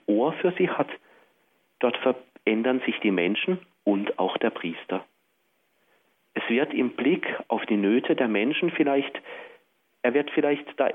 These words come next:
etwas barmherziger, weil er die Not kennenlernt, dieser lernende Priester. Wenn jemand neu zum Glauben findet, wird das Herz des Priesters selber fröhlicher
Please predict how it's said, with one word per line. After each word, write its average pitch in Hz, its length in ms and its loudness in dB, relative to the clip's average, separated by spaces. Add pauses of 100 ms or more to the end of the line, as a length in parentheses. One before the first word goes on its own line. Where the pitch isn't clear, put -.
(160)
etwas 139 320 0
barmherziger, 123 760 0 (360)
weil 113 100 2
er 110 80 2
die 110 120 4
Not 104 380 2
kennenlernt, 127 680 2
dieser 95 220 0
lernende 104 480 2
Priester. 101 500 -2 (1000)
Wenn 110 200 2
jemand 120 360 2
neu 110 260 2
zum 139 200 0
Glauben 117 420 0
findet, 139 380 0 (560)
wird 117 180 2
das 107 100 0
Herz 101 240 -2 (140)
des 127 100 2 (100)
Priesters 135 460 0
selber 117 280 2
fröhlicher 120 600 2